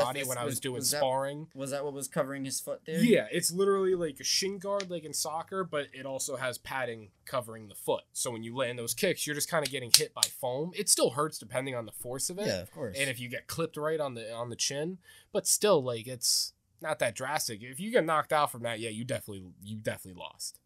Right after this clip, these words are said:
Speaker 1: Like,
Speaker 2: Yeah,
Speaker 1: no doubt
Speaker 2: that's
Speaker 1: about
Speaker 2: what I'm
Speaker 1: it.
Speaker 2: saying. Like, I don't know.
Speaker 1: Every, everything was fine. The dude's technique was beautiful. There was nothing illegal throughout that fight.
Speaker 2: And was he the, he was the one with the, the lead as well, right? It was showed four to one.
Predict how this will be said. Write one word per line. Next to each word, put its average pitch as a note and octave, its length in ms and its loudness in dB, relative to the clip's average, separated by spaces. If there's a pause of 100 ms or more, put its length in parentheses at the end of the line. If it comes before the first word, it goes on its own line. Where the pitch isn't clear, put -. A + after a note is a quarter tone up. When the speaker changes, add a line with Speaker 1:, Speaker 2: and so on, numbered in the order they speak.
(120)
Speaker 1:
Like, F#2+ 360 -10
Speaker 2:
Yeah, G#3 380 4
Speaker 1:
no G2+ 60 4
doubt A#2+ 140 2
Speaker 2:
that's - 140 -4
Speaker 1:
about - 80 -6
Speaker 2:
what G#3 60 -4
I'm G3 60 -2
Speaker 1:
it. F#3+ 40 0
Speaker 2:
saying. C3+ 640 -2
Like, G#2+ 340 -8 (380)
I B2+ 180 -4
don't A#2 160 -4
know. G#2+ 140 -6
Speaker 1:
Every, F3 320 6
everything E3+ 460 2
was B2 120 -4
fine. E3 380 2
The D3 80 -4
dude's B2 340 -6
technique D#3+ 520 -4
was E3+ 160 -2
beautiful. E3 480 -4
There A#2+ 120 0
was A2 160 -6
nothing A#2+ 300 -6
illegal F#3 540 -2
throughout F3+ 340 -6
that E3 220 -8
fight. D#3 80 -2
Speaker 2:
And D3+ 80 2
was C#3+ 200 4
he F3 120 4
the, E3 240 4
he D3+ 120 2
was F3 140 4
the D#3 80 0
one D3+ 160 0
with C#3+ 200 -4
the, B2 300 4
the G#2+ 120 -4
lead A2+ 420 -4 (160)
as G#2+ 160 -4
well, B2 260 0
right? A#2 300 -4
It A#2 140 -10
was A2+ 200 -4
showed C#3+ 280 0
four C#3 260 -6
to B2 80 -2
one. B2 440 -2